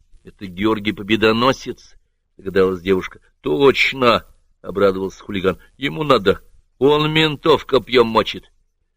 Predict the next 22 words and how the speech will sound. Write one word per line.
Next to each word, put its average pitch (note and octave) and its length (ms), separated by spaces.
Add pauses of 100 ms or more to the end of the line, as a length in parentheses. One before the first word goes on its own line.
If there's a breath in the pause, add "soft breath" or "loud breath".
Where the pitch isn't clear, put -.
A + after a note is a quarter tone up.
(180)
"Ну, A#2 260
с - 120
кого A#2+ 340
начнем?" F#2+ 540 (800)
спросил F2+ 440
борец. F2+ 380 (1040)
"Пойдем G2+ 440
к A#2+ 100
иконе A2+ 380
всех A2 300
святых, - 560
не A2+ 120
промахнемся", A2 800 (460)
указала F#2+ 500
девушка G#2+ 580 (240)
на F#2 80
мрачноватую G2 720
икону G2 420
с - 160
маленькими A2 560
невзрачными G2 640
фигурками. F#2 500